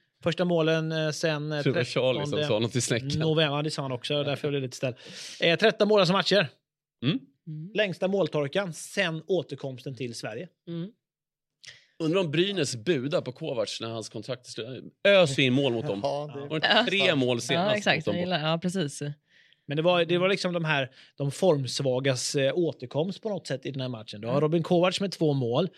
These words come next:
Speaker 1: Du har Mattias Norlinder som gjorde sitt andra för säsongen.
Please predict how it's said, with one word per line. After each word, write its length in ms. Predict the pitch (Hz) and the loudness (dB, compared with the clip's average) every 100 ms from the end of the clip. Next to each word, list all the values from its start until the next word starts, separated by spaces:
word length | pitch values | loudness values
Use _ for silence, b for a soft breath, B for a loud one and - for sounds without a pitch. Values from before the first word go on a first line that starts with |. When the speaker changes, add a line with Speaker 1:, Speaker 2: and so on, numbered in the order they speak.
| B B - | B B -2
Speaker 1:
Du 60 | |
har 20 | |
Mattias 320 | 147 143 156 147 | 0 4 4 4
Norlinder 480 | 156 165 131 151 | 4 4 4 2
som 200 | 165 180 | 2 2
gjorde 160 | 170 160 | 2 2
sitt 160 | 156 170 | 0 0
andra 300 | 147 135 135 | 0 0 0
för 140 | 143 | -2
säsongen. 580 | 139 139 139 131 160 | -2 -4 -2 -2 -6